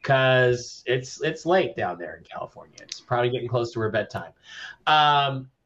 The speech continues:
Stephanie's <laughs> showing her support. Say th-, well, I've said thank you to, I've said thank you to Stephanie in many different ways.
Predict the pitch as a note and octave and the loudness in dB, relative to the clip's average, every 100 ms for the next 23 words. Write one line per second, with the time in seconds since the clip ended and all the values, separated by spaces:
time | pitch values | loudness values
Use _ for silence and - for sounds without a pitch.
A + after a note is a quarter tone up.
0 | - B2+ - F#3+ F3+ E3+ - - F#3+ F3 | 0 0 2 0 0 -2 -4 -2 2 2
1 | F3+ F3 E3+ - - D3 B2 - - C#3+ | 2 -2 -4 -4 0 2 0 -4 -6 -6
2 | C#3 E3+ B3+ D4+ B3 - - - F3 - | -4 -4 -2 -2 -4 -8 -12 -14 -18 -20
3 | - - - - _ _ _ _ A3+ A#3+ | -20 -20 -20 -20 _ _ _ _ -4 -2
4 | - - D3+ C3+ B2 A2 A#2+ A2 F#2+ F2 | -2 -2 -2 -2 -8 -6 -6 -6 -8 -10
5 | F#2 F2+ D#2+ - - - - - | -10 -12 -14 -18 -20 -18 -18 -18